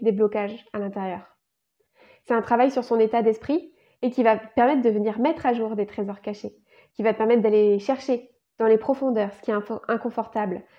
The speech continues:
de le nettoyer, de le guérir, pour que derrière, ce soit beaucoup plus fluide. Et à côté de ça, c'est important d'avoir,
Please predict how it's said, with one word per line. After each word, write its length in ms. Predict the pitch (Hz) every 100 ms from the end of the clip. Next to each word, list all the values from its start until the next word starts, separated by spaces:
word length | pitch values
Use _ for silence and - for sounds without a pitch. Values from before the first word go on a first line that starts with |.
| _
de 80 | 220
le 140 | 220 226
nettoyer, 580 | 262 269 254 214 202 - _ _ -
de 80 |
le 140 | 220 220
guérir, 400 | 233 226 214 214 - _ _ -
pour 140 | 262
que 100 | 262
derrière, 360 | 233 214 220 240
ce 100 | 214
soit 120 | 220
beaucoup 240 | 196 208 214
plus 180 | -
fluide. 360 | 202 - 202 180 _ _ _ _ _ _ _ _ _ _ _ _ _ _ _ _ - _ _ _ _ _ -
Et 100 | 233
à 80 | 220
côté 240 | 220 208
de 80 | 208
ça, 220 | 226 311 - _ _ _ _ -
c'est 80 | 226
important 420 | 208 214 285 311
d'avoir, 540 | 247 226 233 277 -